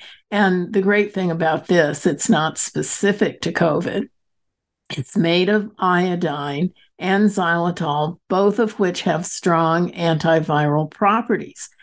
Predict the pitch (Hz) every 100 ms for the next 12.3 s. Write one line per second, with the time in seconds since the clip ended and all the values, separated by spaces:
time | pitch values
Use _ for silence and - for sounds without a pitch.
0 | - - _ - 196 190 185 208 196 202
1 | 196 190 190 202 208 202 175 147 165 160
2 | 175 170 175 180 175 180 175 175 165 170
3 | 165 160 160 185 190 151 - _ _ _
4 | _ 175 170 - - _ _ _ _ -
5 | 175 165 143 - 202 208 196 175 160 147
6 | 165 160 151 - 143 - - - - 175
7 | 226 202 165 170 160 156 156 180 214 -
8 | 151 135 175 - 165 156 - - 190 190
9 | 214 196 185 180 190 190 180 185 175 180
10 | 196 175 151 147 - 156 156 - 170 -
11 | - 147 170 170 160 147 143 160 147 156
12 | 165 147